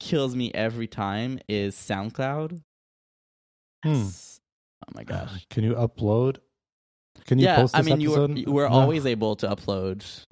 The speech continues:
Speaker 1: um, uh, but it, it used to be, like, super annoying. Uh, and now it seems like you're able to just log in and it's the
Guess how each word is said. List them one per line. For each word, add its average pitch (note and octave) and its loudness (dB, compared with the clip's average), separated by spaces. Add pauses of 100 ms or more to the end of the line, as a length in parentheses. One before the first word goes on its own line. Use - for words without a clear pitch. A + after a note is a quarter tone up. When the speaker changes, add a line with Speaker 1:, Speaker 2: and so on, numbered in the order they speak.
(100)
Speaker 1:
um, F2+ -8 (320)
uh, A#2+ 0
but B2 0
it, B2 0
it A#2+ -4
used B2 -6
to A#2+ -10
be, A2 -4
like, G#2 -6
super A#2 -6
annoying. G#2 -6 (560)
Uh, F#2+ -6 (100)
and A2+ 0
now G#2+ -2
it G#2+ -6
seems G2 -12
like - -14 (180)
you're G#2 -10
able F#2+ -12
to E2 -12
just - -16
log F#2+ -10
in E2+ -10
and D#2+ -10
it's - -16
the D#2+ -12